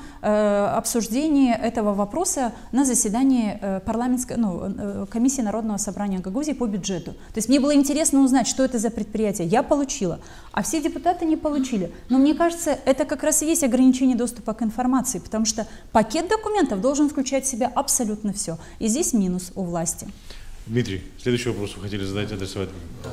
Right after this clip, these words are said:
Speaker 3: Э, следующий вопрос, э, господину Топал,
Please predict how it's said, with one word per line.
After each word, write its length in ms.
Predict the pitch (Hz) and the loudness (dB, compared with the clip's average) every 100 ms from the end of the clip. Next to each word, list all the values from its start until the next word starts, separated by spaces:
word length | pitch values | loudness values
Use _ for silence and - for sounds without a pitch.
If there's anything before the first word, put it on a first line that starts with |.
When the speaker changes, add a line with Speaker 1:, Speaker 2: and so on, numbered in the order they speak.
| 113 - - 107 113 | -12 -14 -16 -16 -14
Speaker 3:
Э, 280 | 113 117 - | -12 -10 -12
следующий 500 | - 139 139 - 120 117 | -12 -12 -10 -8 -10 -4
вопрос, 600 | 123 113 143 151 - - | -2 -2 0 -2 -2 -6
э, 100 | 127 | -6
господину 680 | 117 120 117 - 117 127 113 | -6 -6 -6 -6 -4 -2 -4
Топал, 520 | 117 110 135 139 127 | -4 -2 -2 -2 -4